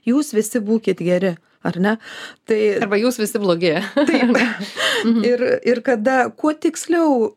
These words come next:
Speaker 1: išsiaiškini to vaiko skaudulius, bėdas, tada tiksliau gali rasti būdus, kaip prie jo prieiti, kaip jam padėt. Ir būtinai reikalingas kolektyvinis mokytojų veiksmingumas,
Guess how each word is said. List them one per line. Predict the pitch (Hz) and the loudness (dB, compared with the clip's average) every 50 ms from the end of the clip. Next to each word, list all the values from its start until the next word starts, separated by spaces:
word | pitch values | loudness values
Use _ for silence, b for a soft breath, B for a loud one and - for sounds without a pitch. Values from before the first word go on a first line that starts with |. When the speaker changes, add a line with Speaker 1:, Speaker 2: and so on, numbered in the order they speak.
| _ | _
Speaker 1:
išsiaiškini | _ - 226 - - - 285 302 302 - - - - 226 226 208 208 | _ -2 -2 -2 0 0 2 2 2 0 0 -2 0 2 2 2 0
to | 202 - 233 226 214 | 0 0 0 2 2
vaiko | 214 233 254 269 - 269 220 | 2 0 0 0 0 -2 -2
skaudulius, | 220 - - - 247 269 311 302 311 277 226 208 202 190 190 | -2 -4 -2 0 0 0 2 0 0 0 0 0 0 -2 -2
bėdas, | 190 185 202 190 180 180 208 240 320 349 - - - B B B B B B B | -2 -2 -2 0 0 0 0 0 0 0 -4 -8 -12 B B B B B B B
tada | - - 196 190 254 262 | -4 -2 0 2 0 0
tiksliau | 269 - 285 - - - 269 285 | 0 -2 -4 -4 0 0 0 2
gali | 247 262 247 233 240 | 2 2 2 2 2
rasti | 233 240 254 254 - - 262 | 2 0 0 -2 -2 -4 -4
būdus, | 226 208 214 254 277 233 269 247 - - | -2 -2 0 0 2 2 0 0 0 -2
kaip | - - 262 262 262 - | -2 0 0 0 -2 -2
prie | - 240 226 | -2 0 0
jo | 226 247 262 | 2 0 -2
prieiti, | 269 - - 226 214 214 214 202 190 185 - _ - 240 | -4 -6 -4 -2 0 2 2 0 0 -2 -4 _ -4 -4
kaip | 247 - 262 240 | 0 0 -2 0
jam | - 214 208 214 226 | 0 0 2 2 2
padėt. | 220 - 220 202 196 226 190 180 B B B B B B | 2 2 0 2 2 0 -2 -2 B B B B B B
Ir | - 240 247 247 | -2 -2 0 0
būtinai | 220 208 247 240 - - 233 214 220 240 269 302 285 | 0 -2 -2 -2 0 0 0 2 2 2 0 0 0
reikalingas | 294 247 - - 240 220 233 247 262 269 247 240 | -2 -2 -2 -2 0 0 0 0 0 0 -2 -4
kolektyvinis | - - 240 214 208 196 - - 294 320 330 247 202 190 - | -4 -4 -2 -2 -2 -4 -2 -2 0 0 2 0 -2 -2 -6
mokytojų | 208 190 190 185 - - - 185 180 | -8 -8 -8 -8 -10 -4 -4 -2 0
veiksmingumas, | 185 180 - - - 185 185 185 180 196 202 196 185 180 - - | 0 -2 -2 -4 -2 0 0 2 2 2 0 0 -2 -4 -8 -12